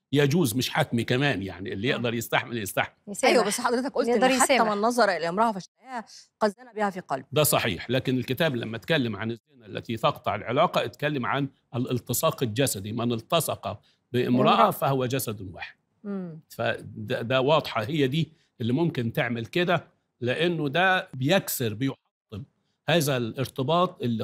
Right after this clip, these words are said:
Speaker 1: قائم ربما من سنوات طويلة يعني. هي لم تشير
Speaker 2: آه،
Speaker 1: في
Speaker 2: ما
Speaker 1: السؤال إلى
Speaker 2: خالص.
Speaker 1: كده، لكن أشارت إنه مش راجل مزواج، لكن راجل، آه،
Speaker 2: مصاحب.
Speaker 1: آه،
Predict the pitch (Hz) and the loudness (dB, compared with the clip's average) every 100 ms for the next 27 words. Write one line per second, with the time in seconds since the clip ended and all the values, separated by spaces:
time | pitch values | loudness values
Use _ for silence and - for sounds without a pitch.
0 | - - 165 135 127 107 107 110 131 139 | -2 0 2 0 -4 -4 -6 -6 -2 0
1 | 117 113 120 117 131 131 - 95 98 - | 0 -2 -4 0 0 0 -4 -6 -6 -4
2 | 110 117 82 78 _ _ _ _ 165 208 | -2 -2 -4 -10 _ _ _ _ 2 4
3 | 208 - 180 - 208 147 - _ _ - | 4 2 0 2 0 0 -6 _ _ 0
4 | 226 220 214 196 - 160 175 156 - 220 | 2 4 4 2 0 2 4 2 0 4
5 | 240 208 147 82 - _ - _ _ 143 | 4 4 0 -2 -10 _ -20 _ _ -4
6 | 143 147 147 196 226 190 - 151 147 147 | -2 0 0 2 4 2 -2 -4 -2 -2
7 | 143 - 165 170 160 165 139 117 120 117 | -4 -2 -2 0 0 0 0 0 0 0
8 | 135 165 165 - _ _ _ _ _ - | 2 2 0 -8 _ _ _ _ _ -4
9 | 131 139 139 127 143 185 180 170 117 - | -2 0 0 0 0 2 2 -2 -6 -14
10 | _ 208 233 - 113 170 _ _ _ - | _ 2 4 4 2 -6 _ _ _ -2
11 | 180 202 139 | 4 6 6